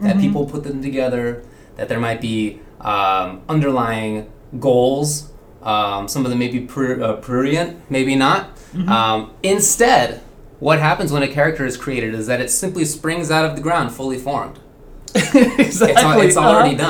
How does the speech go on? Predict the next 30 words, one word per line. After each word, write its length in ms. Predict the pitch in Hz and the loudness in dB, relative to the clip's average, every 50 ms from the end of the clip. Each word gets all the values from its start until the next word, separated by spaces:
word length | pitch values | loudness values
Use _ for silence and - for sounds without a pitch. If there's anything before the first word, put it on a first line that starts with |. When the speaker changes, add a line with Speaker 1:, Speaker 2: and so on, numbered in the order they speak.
| 135 - | -2 -4
Speaker 1:
done. 120 | - - - | -6 -8 -6
Speaker 2:
Uh-huh. 180 | 175 175 180 196 | -2 -2 0 0
Speaker 1:
And 180 | - 135 131 | 0 0 0
so 300 | - - 151 147 147 147 | 2 2 4 4 2 0
to, 380 | 147 - 156 151 147 147 139 143 | -2 -2 0 2 2 0 0 -4
to 380 | - - 139 139 135 131 - - - - - - - - - - - - - - - - - - - | -4 -2 0 0 0 -2 -6 -10 -16 -20 -20 -20 -20 -20 -20 -20 -20 -20 -20 -20 -20 -20 -20 -20 -10
change 560 | - - - - 180 185 190 196 202 180 127 123 | -8 -6 -4 -2 -2 0 0 0 0 0 0 2
that 240 | 139 143 139 135 | 2 2 0 -2
character, 680 | - 151 165 202 175 - - - 104 98 101 104 123 - - - - - - - - - - - - - - - - - - - - - - - - - | -2 0 0 2 2 0 -2 -4 -8 -8 -10 -12 -14 -16 -20 -20 -20 -20 -20 -20 -20 -20 -20 -20 -20 -20 -20 -20 -20 -20 -20 -20 -20 -20 -20 -20 -14 -6
i-, 60 | 156 151 | -4 -4
it's, 320 | 147 143 147 127 - - | -2 0 0 -2 -2 -2
that's 220 | - 101 98 - | -4 -4 -2 0
heresy. 320 | 139 196 233 - - 107 98 | 2 4 4 4 2 0 -4
It 60 | 101 | -4
doesn't 360 | 110 123 123 127 - - - - - - - - | -4 -4 -4 -6 -8 -10 -14 -18 -20 -14 -8 -4
Speaker 2:
It's 240 | 214 147 - - | -4 -4 -4 -4
terrible. 440 | - - 196 208 226 202 156 147 143 139 | -2 0 2 2 4 2 2 0 2 2
You, 40 | |
Speaker 1:
I, 60 | 160 175 | 2 2
I, 220 | 151 151 180 190 | 2 2 2 2
Speaker 2:
you 100 | 190 196 | 4 6
Speaker 1:
right. 140 | 214 254 254 | 8 10 10
Speaker 2:
can't 380 | - 294 294 302 320 - 196 151 | 10 10 10 8 6 4 2 4
do 200 | 214 277 330 440 | 4 6 6 6
it. 220 | - - - - - | 4 2 -2 -2 2
Speaker 1:
Right. 240 | 208 175 - - - - - - | 2 2 2 0 -4 -14 -12 -4
Speaker 2:
Once 460 | - 175 214 285 349 370 359 - - 392 | 2 6 8 8 8 8 6 4 2 2
it's 160 | 269 - - - | 2 2 2 0
shown, 800 | - - 262 254 269 285 277 220 190 196 226 254 262 262 - - - - - | 4 6 8 10 10 10 10 8 6 6 4 2 2 0 -4 -10 -20 -10 -2
Speaker 1:
Right. 300 | - 247 262 - - - | 2 2 4 2 2 -2